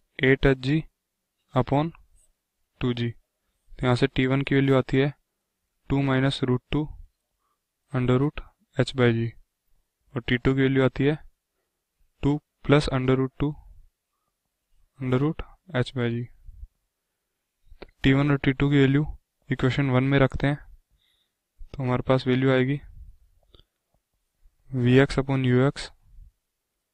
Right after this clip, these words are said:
is equal to T two minus T one upon T two, which is two plus root two minus टू minus root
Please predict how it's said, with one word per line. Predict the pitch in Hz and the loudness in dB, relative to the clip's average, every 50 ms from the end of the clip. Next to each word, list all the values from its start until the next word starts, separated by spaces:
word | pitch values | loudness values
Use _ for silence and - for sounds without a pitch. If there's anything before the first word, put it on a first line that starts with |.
| _ _ _ _ _ - | _ _ _ _ _ -6
is | 139 127 123 123 | -2 0 0 0
equal | 123 - - 127 127 127 - | -2 0 0 0 0 0 0
to | 147 147 - - - - - - _ _ _ _ _ _ _ _ _ _ _ _ _ _ _ _ - | -2 -4 -4 -8 -12 -14 -16 -20 _ _ _ _ _ _ _ _ _ _ _ _ _ _ _ _ -6
T | - 131 | -4 -4
two | 123 - - 143 | -2 -2 -4 -2
minus | 139 135 131 135 135 - - - | -2 0 0 0 0 -2 -2 -2
T | - 131 | -2 -2
one | 127 131 139 151 156 - - - _ _ _ _ - | -2 -2 -2 -4 -4 -10 -14 -20 _ _ _ _ -12
upon | - - - 135 143 151 156 - - - - _ _ _ _ _ _ _ _ _ _ - | -10 -6 -4 -2 -2 -4 -4 -10 -14 -20 -20 _ _ _ _ _ _ _ _ _ _ -8
T | - 123 | -8 -6
two, | - - 120 123 110 - - _ _ _ _ _ _ _ _ _ - | -4 -4 -6 -6 -6 -10 -18 _ _ _ _ _ _ _ _ _ -4
which | 131 127 - - | -2 -2 0 0
is | 139 143 - - - - _ _ _ _ _ _ _ _ _ _ _ _ _ - | -2 -2 -4 -8 -16 -18 _ _ _ _ _ _ _ _ _ _ _ _ _ -4
two | 139 139 139 - | -4 -4 -4 -2
plus | - 139 139 143 - - _ _ _ _ _ - | 0 0 0 0 -2 -6 _ _ _ _ _ -8
root | 131 131 127 127 _ _ - | -4 -2 -2 -4 _ _ -2
two | 147 151 151 - - - - - - _ _ _ _ _ _ - _ _ _ _ - | -2 -2 -4 -6 -14 -16 -16 -16 -16 _ _ _ _ _ _ -20 _ _ _ _ -4
minus | 127 123 123 127 139 151 156 - - - - - - - _ _ _ _ _ _ _ _ _ - | -2 -2 0 0 0 -2 0 -2 -4 -6 -6 -18 -20 -20 _ _ _ _ _ _ _ _ _ -8
टू | - 135 139 | -6 -4 -2
minus | 135 131 127 127 139 143 143 - 139 | 0 0 0 0 0 -2 -4 -4 -4
root | 135 131 | -4 -4